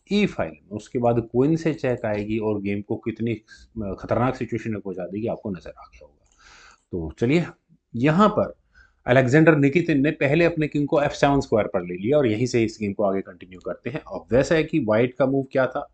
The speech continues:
रुक से चेक देने का। अब इस चेक से देने के बाद आप देखिए कि इस किंग के जाने के लिए स्क्वायर ही अवेलेबल नहीं है। क्वीन एफ़ फ़ाइव is the only solution, लेकिन वो टेम्परेरी है क्योंकि रुक टेक्स एफ़ फ़ाइव, क्वीन गई सबसे पहले, तो जी टेक्स एफ़ फ़ाइव होने के बाद अगर हम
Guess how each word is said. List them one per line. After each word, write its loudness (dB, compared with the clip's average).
रुक -4
से -2
चेक 2
देने -4
का। -14
अब 0
इस 0
चेक 0
से -4
देने 4
के -4
बाद -8
आप -4
देखिए -4
कि -8
इस -8
किंग -4
के -4
जाने -2
के -6
लिए -2
स्क्वायर 2
ही 6
अवेलेबल 2
नहीं -6
है। -18
क्वीन 0
एफ़ -2
फ़ाइव 0
is -2
the -2
only 0
solution, -4
लेकिन 2
वो 6
टेम्परेरी 6
है 0
क्योंकि 0
रुक 4
टेक्स -2
एफ़ -6
फ़ाइव, -8
क्वीन 6
गई 4
सबसे -2
पहले, 0
तो -8
जी 0
टेक्स -2
एफ़ -2
फ़ाइव 0
होने -2
के -2
बाद 0
अगर 0
हम -6